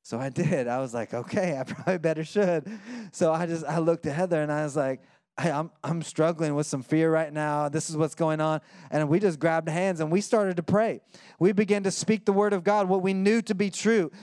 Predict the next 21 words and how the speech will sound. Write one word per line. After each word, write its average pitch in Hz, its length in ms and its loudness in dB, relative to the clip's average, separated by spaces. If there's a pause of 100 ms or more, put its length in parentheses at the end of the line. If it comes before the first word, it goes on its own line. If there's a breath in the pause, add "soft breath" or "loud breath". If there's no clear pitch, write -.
(140 loud breath)
what 175 300 2
God's 214 400 2
truth 190 320 2
is. 165 120 2
We 190 80 4
began 202 280 2
to 185 80 -2
speak 226 340 0
it 208 80 4
out 220 240 2
and 190 100 -6
pray 220 200 2
together. 185 560 2 (200 loud breath)
And 190 80 -6
can 233 140 2
I 247 60 0
tell 247 160 4
you, 220 100 4
in 220 140 4
that 220 160 0
moment, 202 340 0